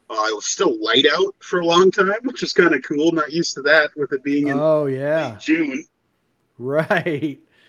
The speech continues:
Speaker 1: Uh, nice big space, and yeah, there wasn't really any, anything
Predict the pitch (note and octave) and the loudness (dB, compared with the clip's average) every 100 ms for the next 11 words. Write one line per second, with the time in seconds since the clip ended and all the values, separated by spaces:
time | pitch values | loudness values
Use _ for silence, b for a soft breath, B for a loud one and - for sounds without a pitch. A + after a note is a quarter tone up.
0 | _ _ _ B2 B2 A#2+ A#2 _ _ _ | _ _ _ _ _ _ _ _ _ _
1 | _ _ _ _ _ _ _ _ _ _ | _ _ _ _ _ _ _ _ _ _
2 | F#3+ F3+ _ F#3 - _ F3+ F#3 F#3+ F#3 | -20 -20 _ -20 -20 _ -20 -20 -20 -20
3 | _ C3 B2+ B2 _ _ F#3 G3+ - F3 | _ _ _ _ _ _ -20 -20 -20 -20
4 | E3+ E3 E3 E3 F3 _ _ D#3+ C#3+ D#3 | -20 -20 -20 -20 -20 _ _ _ _ _